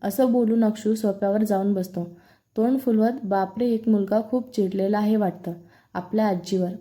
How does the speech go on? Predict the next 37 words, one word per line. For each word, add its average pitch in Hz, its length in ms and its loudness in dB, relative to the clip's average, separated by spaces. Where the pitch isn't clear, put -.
पण 214 140 2
आजी 202 400 0
तर 208 120 2
त्याला 202 300 0
खूप 220 200 -4
प्रेम 208 240 0
करते 214 320 0
ना." 208 160 2
"अजिबात 202 480 0
नाही," 185 320 2
अक्षू 202 300 -4
रागाने 190 360 2
बोलतो. 180 420 -2
"अरे 202 200 0
तुझी 226 360 0
रिया 208 260 0
कुठे?" 214 420 -2
आजी 214 420 0
रियाकडे 202 800 -2
बघत 196 360 2
बोलते. 180 460 -4
"मी 208 120 2
नाही 226 260 4
सांगणार," 196 400 0
अक्षू 202 280 -6
बोलतो. 185 420 -4
आजी 202 340 -2
खूप 254 240 0
वेळा 240 200 4
मनवत 220 420 2
राहते 196 400 -2
त्याला, 180 220 -4
पण 220 240 2
तो 214 100 4
काही 208 300 2
ऐकत 190 460 0
नाही. 180 300 -2